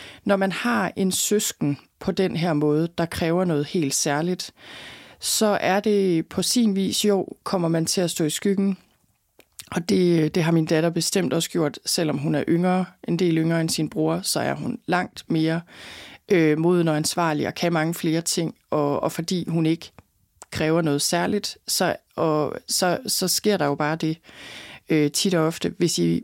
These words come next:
hvis vi ikke gør os meget umage, at, øh, at hun ikke får så meget opmærksomhed. Og at til gengæld det barn, vi har, der kræver rigtig meget hjælp og støtte og opmærksomhed og tid og ressourcer og alt muligt andet,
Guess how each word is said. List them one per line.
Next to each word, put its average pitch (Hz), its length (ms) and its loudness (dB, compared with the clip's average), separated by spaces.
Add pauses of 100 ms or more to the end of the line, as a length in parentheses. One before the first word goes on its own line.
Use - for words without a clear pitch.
hvis 175 220 0
vi 180 120 2
ikke 170 140 0
gør 147 140 0
os - 160 -4
meget 175 280 0
umage, 156 520 0 (140)
at, 160 300 -2
øh, 151 180 2
at 180 160 -2
hun 196 120 -2
ikke 180 140 -2
får 160 180 -2
så - 120 -6
meget 151 180 0
opmærksomhed. 151 600 -4 (680)
Og 180 140 2
at 165 60 0
til - 160 -6
gengæld 165 340 0
det 151 100 -2
barn, 147 260 0
vi 131 60 -2
har, 139 240 -2
der - 160 -6
kræver 180 380 0
rigtig 175 260 -2
meget 165 480 0
hjælp 170 280 -2
og - 120 -4
støtte 170 280 0
og 160 60 0
opmærksomhed 156 640 -2
og - 160 -6
tid - 280 -2
og 156 100 -2
ressourcer 165 400 0
og 143 60 0
alt 151 140 -2
muligt 160 240 2
andet, 165 200 0